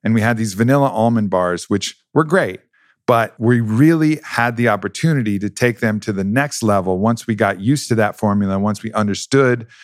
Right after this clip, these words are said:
what the flavor profiles could be, how to take those to the next level.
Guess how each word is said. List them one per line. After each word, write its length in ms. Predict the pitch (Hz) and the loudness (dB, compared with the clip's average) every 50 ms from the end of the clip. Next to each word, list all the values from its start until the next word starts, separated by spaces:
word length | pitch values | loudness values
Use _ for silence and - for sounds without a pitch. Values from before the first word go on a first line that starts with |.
| - _ _ - | -20 _ _ 0
what 180 | 117 131 131 | 0 0 2
the 100 | - 120 | 0 -4
flavor 360 | 104 - 123 120 113 104 107 | -2 2 2 2 2 2 0
profiles 640 | 95 - - 110 101 - - 110 104 98 92 - - - | -2 0 0 0 0 0 -2 -2 0 0 -2 -4 -6 -12
could 320 | - - 143 160 170 156 | -4 0 0 0 0 0
be, 300 | 147 185 185 - 208 202 - _ _ - _ _ _ _ _ _ _ _ _ _ | -2 -2 -2 -2 -4 -6 -8 _ _ -20 _ _ _ _ _ _ _ _ _ _
how 240 | - 110 123 143 147 | -2 0 0 2 0
to 80 | 135 123 | 0 -2
take 300 | - - 147 131 - - | 0 0 0 0 2 2
those 300 | 131 123 120 110 - - | 2 2 2 0 -4 -4
to 60 | 117 | -4
the 120 | 107 101 95 | -4 -2 -2
next 260 | 101 98 95 - - | -2 -4 -4 -4 -4
level. 400 | 98 87 82 80 - 82 98 | -2 -2 -2 -4 -8 -14 -16